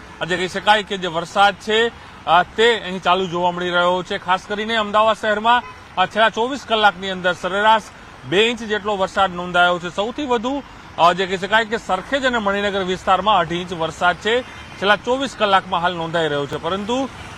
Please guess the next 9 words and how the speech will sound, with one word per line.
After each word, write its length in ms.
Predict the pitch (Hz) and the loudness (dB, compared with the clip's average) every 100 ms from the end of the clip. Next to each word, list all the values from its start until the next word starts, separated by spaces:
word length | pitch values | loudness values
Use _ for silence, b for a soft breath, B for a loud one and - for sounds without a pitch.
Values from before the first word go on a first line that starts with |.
| - | -2
વહેલી 200 | 135 202 | 2 2
સવારથી 460 | 202 196 202 202 226 | 4 6 6 6 0
જ 40 | |
અવિરત 400 | 196 190 208 202 | 0 2 0 0
વરસાદને 520 | 170 170 196 185 196 | -2 0 2 2 2
પગલે 460 | 190 175 185 208 226 - - - | -4 -2 0 0 0 -4 -18 -12
અમદાવાદીઓમાં 760 | 147 170 185 185 190 196 202 190 | 0 4 6 6 2 2 4 4
એક 180 | 190 185 | 0 -4
નવો, 440 | 156 165 196 190 | -4 0 0 -2